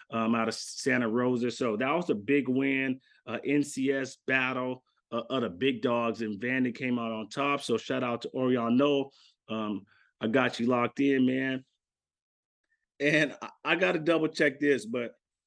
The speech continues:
Nasir Peters out of Brennan Christian in, uh, Walnut Creek went absolutely bananas, right? And like I said, uh,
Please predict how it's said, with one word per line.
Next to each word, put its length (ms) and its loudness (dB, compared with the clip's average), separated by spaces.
Nasir 480 4
Peters 560 4
out 100 -4
of 100 0
Brennan 220 4
Christian 460 2
in, 100 0
uh, 360 -4
Walnut 480 0
Creek 320 2
went 160 -4
absolutely 800 0
bananas, 460 0
right? 180 -2
And 80 -2
like 200 -2
I 80 -2
said, 380 0
uh, 240 -2